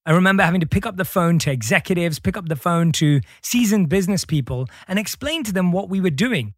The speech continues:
I got such amazing training, and what it really gave me was the confidence to reach out to people I didn't know, right? Now, maybe waiting tables help you learn to interact with all kinds of people more effectively, or helped you learn more about human behavior.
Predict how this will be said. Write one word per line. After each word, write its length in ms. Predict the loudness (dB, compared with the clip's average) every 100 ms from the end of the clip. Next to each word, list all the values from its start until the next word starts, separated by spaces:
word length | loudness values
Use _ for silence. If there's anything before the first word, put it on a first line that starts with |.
| _
I 60 | -10
got 140 | -6
such 440 | -4 -2 -2 -2 -2
amazing 560 | 0 0 0 -2 -4 -6
training, 540 | -6 -4 -2 -2 -2
and 160 | 0 0
what 100 | 0
it 80 | -2
really 420 | -4 -2 -2 -2
gave 300 | -4 -4 -2
me 140 | -2
was 180 | -2 -2
the 80 | -4
confidence 720 | -6 -6 -6 -4 -4 -2 -6 -12 -18 -10
to 100 | -6
reach 400 | -2 -2 -2 -4
out 180 | -4 -6
to 80 |
people 380 | -4 -4 -4 -6
I 120 | -4 -4
didn't 500 | -2 0 0 0 2
know, 500 | 2 2 0 -6 -14 _ _ _ _
right? 340 | 0 0 0 -6 _ _ _ _ _
Now, 200 | 4 6
maybe 260 | 6 4 2
waiting 420 | 2 0 0 -2
tables 440 | 0 0 0 0
help 260 | 0 -2 0
you 100 | 0
learn 300 | 2 2 0
to 180 | 0 -2
interact 440 | -2 0 -4 -4
with 100 | -8 -2
all 140 | 0
kinds 260 | 2 0 0
of 80 | -2
people 320 | -2 -2 0
more 220 | 0 0
effectively, 560 | -2 -4 -4 -8 -8 -12 -20 -8
or 100 | 0
helped 240 | 2 2 0
you 60 |
learn 260 | 2 2 4
more 160 | 4 2
about 180 | 0
human 380 | -2 0 2 2
behavior. 520 | 0 0 0 -2 -10